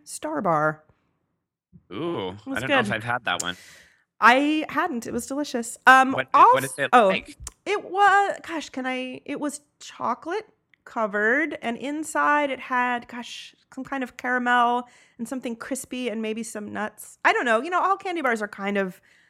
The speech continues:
Speaker 1: like, the same ingredients in different
Speaker 2: <laughs>
Speaker 1: formats, but this one I just
Speaker 2: Yep.
Speaker 1: particularly liked.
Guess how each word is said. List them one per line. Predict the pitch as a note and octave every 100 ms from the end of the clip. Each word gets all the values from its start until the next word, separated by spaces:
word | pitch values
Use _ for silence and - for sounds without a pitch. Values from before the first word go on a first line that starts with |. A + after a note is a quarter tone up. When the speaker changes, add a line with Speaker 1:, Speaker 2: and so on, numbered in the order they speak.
| _
Speaker 1:
like, | G3+ G3+
the | F#3+
same | - G#3 F#3+ F#3 F3+
ingredients | F#3 F3+ F3+ F3+ F3+
in | F3+
different | E3+ F3 E3
Speaker 2:
<laughs> | E3 E3 D#3+ E3+ -
Speaker 1:
formats, |
but | A#3
this | A3+ C#4+ -
one | C4
I | A#3+
just | G#3 -
Speaker 2:
Yep. | F#3+
Speaker 1:
particularly | G3+ - F3 D#3 D#3
liked. | D3 C#3+ C#3+ -